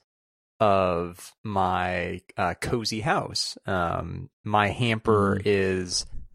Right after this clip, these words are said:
Speaker 1: shoved in, uh, the corner of my closet, which is not even in my bedroom. It's in our office because the closet in our bedroom is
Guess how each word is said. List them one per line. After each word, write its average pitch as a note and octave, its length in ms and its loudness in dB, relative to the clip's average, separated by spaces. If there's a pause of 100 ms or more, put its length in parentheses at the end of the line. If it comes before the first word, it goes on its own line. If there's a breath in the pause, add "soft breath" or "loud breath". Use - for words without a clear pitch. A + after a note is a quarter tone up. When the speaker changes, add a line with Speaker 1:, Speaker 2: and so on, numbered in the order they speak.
(200)
Speaker 1:
shoved A2+ 800 2
in, F#2+ 680 -2 (1120)
uh, F#2+ 300 0 (240)
the G#2+ 100 0
corner A2+ 600 0
of F2+ 200 -2
my A2+ 200 6
closet, F2+ 500 0
which F2 160 -6
is F#2+ 160 -6
not C3 200 6
even G#2 240 4
in F#2+ 420 0 (140)
my F2 280 2
bedroom. F2 500 2
It's F2+ 200 -8
in F2+ 340 -6 (800)
our F2 160 4
office G#2+ 440 4
because F#2 800 -6
the G2+ 100 -2
closet G#2 420 4
in F2+ 120 -6
our F2 100 0
bedroom G#2+ 440 4
is F2+ 200 -4